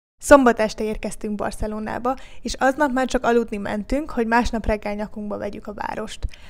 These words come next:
Másnap, azaz május elsején pedig nem csak vasárnap és anyák napja volt, hanem Magyarországhoz hasonlóan itt is a munka ünnepe és majál is volt, ahogy mondhatnánk, a szeretet ünnepe, szóval több felvonulást és táncosokat is láttunk.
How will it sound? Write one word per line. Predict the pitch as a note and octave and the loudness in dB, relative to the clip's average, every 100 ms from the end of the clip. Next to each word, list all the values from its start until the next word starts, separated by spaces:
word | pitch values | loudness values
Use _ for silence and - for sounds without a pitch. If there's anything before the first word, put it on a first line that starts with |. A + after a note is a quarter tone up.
| - | -6
Másnap, | - A#3 A#3+ C4 D#4 | 6 8 8 6 2
azaz | A3+ A#3 A3 | 2 0 0
május | A#3+ B3 A3+ | 2 2 2
elsején | - G#3+ B3+ C#4 C#4+ | 0 -2 0 0 2
pedig | A#3+ A#3 | 2 2
nem | B3 C4+ | 2 2
csak | A3+ - | -2 0
vasárnap | A3+ A3+ A3 G#3+ G#3+ | 0 2 -2 -2 -4
és | G#3+ | -4
anyák | - A3+ G#3+ G#3 | -2 0 0 0
napja | G#3+ - G#3 | -4 -2 -2
volt, | G#3 A3+ C#4+ | 2 2 2
hanem | B3+ A#3+ | 4 4
Magyarországhoz | A#3+ B3 A3+ G#3+ G#3 A3 G#3+ G#3+ | 4 4 4 2 0 -4 -4 -6
hasonlóan | A#3 - C4 C4 C#4 C#4+ | -4 0 2 4 4 4
itt | B3 A#3 | 0 -4
is | G#3 - | -4 -4
a | |
munka | G#3+ A3 G#3+ G#3 - | -4 -2 -2 -2 -4
ünnepe | G#3+ A#3+ B3 D4 | -2 -2 0 2
és | A3+ - | 2 0
majál | A3 G#3+ G3+ G3 | 0 2 2 0
is | G#3+ | -4
volt, | - A3 C#4 - - - - | 0 2 2 0 -6 -14 0
ahogy | C4 B3+ | 6 8
mondhatnánk, | A#3+ B3 B3 A3 A3 A3+ C#4+ | 8 4 4 2 2 0 2
a | C4 | 2
szeretet | B3+ A3+ G#3+ G#3 | 2 2 0 -2
ünnepe, | A3 A3 G#3 - C4 - - - | -2 -2 -2 2 0 0 -16 -2
szóval | - C4 A#3 A#3+ B3 | 8 10 12 8 8
több | C#4+ C4+ | 6 6
felvonulást | A#3+ A#3 G#3+ A3 A#3 C4 B3 | 6 6 4 0 2 2 2
és | A#3 - | -2 0
táncosokat | A3 G#3 G#3+ - - G3+ | -2 -2 -6 -8 -8 -8
is | G#3 | -6
láttunk. | - G#3+ - - A3+ G#3+ | -6 -6 -6 -8 -8 -10